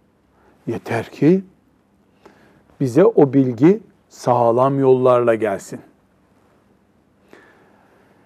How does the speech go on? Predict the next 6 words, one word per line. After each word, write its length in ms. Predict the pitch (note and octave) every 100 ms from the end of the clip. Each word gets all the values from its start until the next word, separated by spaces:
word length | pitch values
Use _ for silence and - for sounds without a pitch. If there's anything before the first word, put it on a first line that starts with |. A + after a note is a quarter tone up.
| _ -
Bunu 480 | E3+ B3+ D4 C4+ - _ _ _ _
şu 280 | - - A3+
hikmete 760 | A3+ A#3 A#3 A3+ A3+ A3 F#3+ -
binaen 680 | D#3+ F3 F3+ F#3+ F#3+ G3+ G#3
mi 260 | F#3+ D3 B2
dedi, 420 | C3 A#2+ E3+ A3